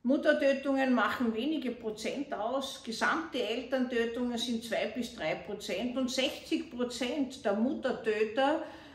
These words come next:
äh, sind seelisch krank. Es sind in der Mehrheit der Fälle, drei,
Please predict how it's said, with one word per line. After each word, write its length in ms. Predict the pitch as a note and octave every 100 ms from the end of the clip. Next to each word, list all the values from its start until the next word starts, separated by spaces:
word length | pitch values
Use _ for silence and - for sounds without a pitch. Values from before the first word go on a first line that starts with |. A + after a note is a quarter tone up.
| -
äh, 140 | - A3
sind 380 | - C#4 -
seelisch 560 | - A3 A3+ C4+ B3 -
krank. 480 | - A3+ F#3 D3 - - -
Es 180 | G3+ -
sind 300 | C#4 C4+ C4
in 140 | B3 A3
der 100 | G3+
Mehrheit 720 | F#3+ F#3+ C4 B3+ A#3+ A#3 -
der 80 | G3+
Fälle, 640 | G3 F#3+ E3+ B3 B3 A3 -
drei, 220 | - E3